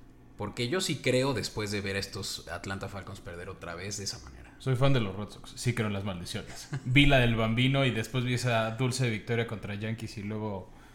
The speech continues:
Speaker 2: contra los Cardinales en una serie mundial. O sea,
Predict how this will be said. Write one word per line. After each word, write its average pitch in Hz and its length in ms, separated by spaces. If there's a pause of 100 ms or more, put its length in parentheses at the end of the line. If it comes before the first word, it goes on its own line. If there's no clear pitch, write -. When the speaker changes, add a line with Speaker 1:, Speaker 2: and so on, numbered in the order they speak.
(300)
Speaker 2:
contra 104 280
los 107 160
Cardinales 113 560
en 117 80
una 120 180
serie 117 240
mundial. 104 440
O 110 60
sea, 104 300